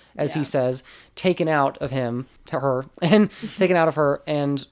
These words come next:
Speaker 1: placed on this little stand, and then the house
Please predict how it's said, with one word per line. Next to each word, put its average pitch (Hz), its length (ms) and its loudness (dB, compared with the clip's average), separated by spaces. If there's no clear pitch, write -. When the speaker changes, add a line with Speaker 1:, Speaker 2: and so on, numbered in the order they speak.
Speaker 1:
placed - 520 0
on 160 220 2
this 156 220 -2
little 151 180 0
stand, 135 540 -2
and 143 180 -4
then 139 120 0
the 131 80 -2
house - 520 -4